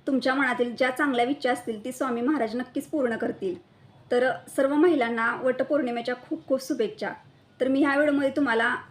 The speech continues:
अ, कोणत्या रंगाची साडी घाल-, नेसायची किंवा कोणत्या रंगाच्या बांगड्या घालायच्या, कोणत्या रंगाच्या टिकल्या आपल्याला त्या दिवशी वटपौर्णिमे दिवशी पवित्र सणा दिवशी लावायच्या आहेत,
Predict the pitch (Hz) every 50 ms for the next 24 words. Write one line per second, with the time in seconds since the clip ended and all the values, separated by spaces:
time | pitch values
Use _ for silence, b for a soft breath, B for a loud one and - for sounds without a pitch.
0 | - - - - _ _ _ - - - - - - - 285 262 214 247 254 285
1 | 294 269 262 - 294 285 - 320 285 247 226 233 320 320 302 285 - - 247 247
2 | 240 - 226 202 196 - 226 220 262 b b b b b _ - - 277 277 285
3 | 320 285 - 269 269 277 277 269 269 285 269 277 302 285 254 233 240 311 320 302
4 | 233 208 - 233 233 262 269 - - 240 240 247 240 247 262 311 - 294 - 247
5 | 226 240 240 240 247 247 254 247 254 240 247 - 254 240 247 240 - 208 240 233
6 | 240 247 247 254 247 254 254 - 269 - - 254 247 240 240 240 254 - 262 254
7 | 240 226 254 254 - 254 262 262 240 220 214 214 - 233 247 220 185